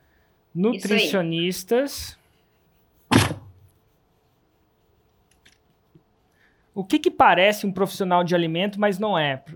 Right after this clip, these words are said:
Speaker 2: Só pra, se, o que que um ignorante como eu nessa área, desculpa ser ignorante, mas é em nome da transparência e na honestidade, é o que que é que pa-, o que que você acha que eu acho que é um profissional de alimentos e não é?
Speaker 1: Talvez um cozinheiro, como tu falou.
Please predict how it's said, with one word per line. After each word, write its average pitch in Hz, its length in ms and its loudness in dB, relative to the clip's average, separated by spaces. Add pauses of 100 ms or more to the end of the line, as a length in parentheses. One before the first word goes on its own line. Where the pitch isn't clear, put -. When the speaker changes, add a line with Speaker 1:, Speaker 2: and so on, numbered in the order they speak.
(360)
Speaker 2:
Só - 200 -2
pra, 180 480 4
se, - 200 -16
o 175 240 -16
que 247 100 -8
que 320 120 0
um - 40 2
ignorante 214 600 0
como 175 240 -2
eu 170 140 2
nessa 170 340 0
área, 165 260 4
desculpa 165 360 -8
ser 185 180 -2
ignorante, 156 640 -2
mas 160 180 -4
é 156 280 -2 (440)
em 165 80 -6
nome 170 240 -2
da 185 80 0
transparência 240 680 2
e - 20 -2
na 254 120 2
honestidade, 220 640 4
é 226 60 6
o 208 40 2
que 285 120 -6
que 277 180 0
é 240 140 2
que 247 100 -8
pa-, 208 180 2
o 175 40 -4
que 262 140 -8
que - 80 -14
você 247 60 4
acha 226 200 2
que 233 100 0
eu 208 100 6
acho 269 220 6
que - 60 -4
é 240 40 2
um 220 60 -2
profissional 202 460 -2
de 196 100 -4
alimentos 190 400 -4
e 214 60 -4
não 214 240 0
é? 147 220 -2 (1600)
Speaker 1:
Talvez 254 400 2
um 262 60 -6
cozinheiro, 285 580 2
como 226 240 -6
tu - 100 -20
falou. 190 400 -8